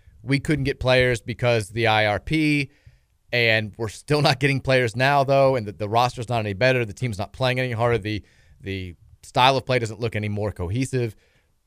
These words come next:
like, n-, all of this is gonna go out the window, and the fans are going to be, i-, if we have five wins this time next year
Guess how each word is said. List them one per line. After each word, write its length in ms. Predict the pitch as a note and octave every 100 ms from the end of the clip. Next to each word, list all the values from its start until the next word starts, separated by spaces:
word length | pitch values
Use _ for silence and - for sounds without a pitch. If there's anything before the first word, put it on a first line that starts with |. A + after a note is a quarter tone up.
| _ _
like, 180 | C3+ C3 _ _ _ -
n-, 240 | D#3+ E3 D#3+
all 320 | D#3 D#3 F3
of 60 | F3
this 140 | D3
is 80 | B2+
gonna 160 | A2 A#2+
go 120 | G#2+
out 120 | F#2+
the 60 | F2+
window, 280 | F#2+ E2+ -
and 100 | G2
the 60 |
fans 280 | - A#2+ A2
are 60 | G2+
going 240 | G2+ G2+
to 60 | F#2+
be, 100 | G2
i-, 80 | - -
if 200 | D3+ -
we 160 | F3+
have 160 | G#3 D3
five 640 | - - _ - G#2+ C3+
wins 400 | G#2+ A#2+ B2 C3+
this 140 | A#2+ A2
time 180 | A#2+ A2+
next 260 | A2 -
year 280 | B2 A#2+ C#3